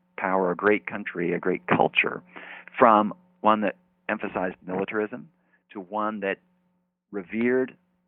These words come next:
that adored an emperor, to one that was utterly anti-democratic, that kept women subordinate. He modernized it, he liberalized it,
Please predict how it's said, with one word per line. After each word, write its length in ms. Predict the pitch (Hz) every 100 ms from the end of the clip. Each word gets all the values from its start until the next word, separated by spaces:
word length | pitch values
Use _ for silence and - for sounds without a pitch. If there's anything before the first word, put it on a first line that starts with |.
| _
that 160 | 87 80 - 67
adored 320 | - 107 104
an 80 | -
emperor, 500 | 113 127 135 135 139 _ _ _ _ _ -
to 140 | 107
one 280 | 98 110 110
that 200 | 101 -
was 180 | 95 90 _ -
utterly 320 | 117 120 110 -
anti-democratic, 1080 | 104 95 92 90 90 87 104 110 113 110 - _ _ _ _
that 340 | 104 95 92 -
kept 200 | 95 90
women 600 | 92 117 123 120 117 113 _ _ _ _
subordinate. 500 | _ 104 110 107 - - _ _ _ _ -
He 260 | 131 127 - 87
modernized 640 | 95 113 143 147 139 139 131
it, 120 | 131 _
he 100 | 90 87
liberalized 640 | 107 127 131 117 113 117
it, 120 | 117